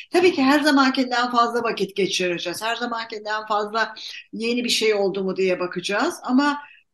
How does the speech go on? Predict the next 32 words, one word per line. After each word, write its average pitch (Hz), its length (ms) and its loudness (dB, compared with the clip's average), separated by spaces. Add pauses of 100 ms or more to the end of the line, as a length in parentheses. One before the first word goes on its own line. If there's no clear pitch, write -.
(100)
e, 220 40 -8
artık 233 600 -4
çok 302 260 -4
hızlı 269 260 0
yeni 277 300 4
bir 262 60 0
şey 320 220 -2
olmaz. 226 340 -2
Mesela 240 300 -4
bu 294 80 -2
sabah 294 360 2 (400)
Bingöl'de 233 600 2
bir 175 100 0
deprem 180 380 -2
olmuş 165 680 -6
diye 190 440 0 (520)
bir, 202 440 0
e, 190 280 -2
şey 214 300 0
gördüm. 165 560 -2
Dört, 220 260 0 (880)
dört 220 260 0
küsur, 202 680 -2
dört 208 240 -2
dokuz 202 300 -6
mu, 185 140 -4
dört 196 280 -4
yedi 202 180 -2
mi 202 120 -2
gibi 175 240 2
bir 175 60 0
şeydi. 185 540 0